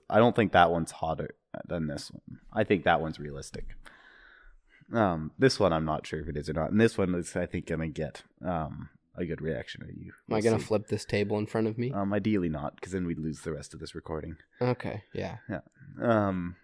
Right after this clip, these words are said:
Speaker 1: but Anaheim Ducks thrive off their young stars and a Gibson resurgence,
Speaker 2: Mm-hmm.
Speaker 1: and not only make the playoffs, but win the Pacific Division.
Speaker 2: Hmm. Interesting.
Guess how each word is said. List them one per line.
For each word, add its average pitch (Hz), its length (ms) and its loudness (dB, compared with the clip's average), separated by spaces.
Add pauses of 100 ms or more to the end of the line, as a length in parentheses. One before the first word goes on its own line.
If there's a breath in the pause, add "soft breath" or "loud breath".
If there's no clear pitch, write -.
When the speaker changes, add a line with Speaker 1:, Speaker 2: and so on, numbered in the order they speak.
(580 soft breath)
Speaker 1:
but - 300 4 (1400 soft breath)
Anaheim 113 500 4
Ducks 85 500 -2 (720 loud breath)
thrive 101 400 6
off 95 160 2
their 90 120 2
young 87 240 0
stars 82 600 -2 (280 soft breath)
and 90 140 -6
a 85 60 -6
Gibson 85 440 -4
resurgence, 80 760 -6 (140)
Speaker 2:
Mm-hmm. 123 300 0 (600 soft breath)
Speaker 1:
and 87 440 2
not 110 140 4
only 123 180 2
make 110 200 0
the 113 80 -2
playoffs, 85 400 -4
but - 120 -10
win 90 160 -2
the 90 60 -4
Pacific 82 420 -8
Division. 80 440 -10 (480 soft breath)
Speaker 2:
Hmm. 151 640 2 (1040)
Interesting. 107 640 -2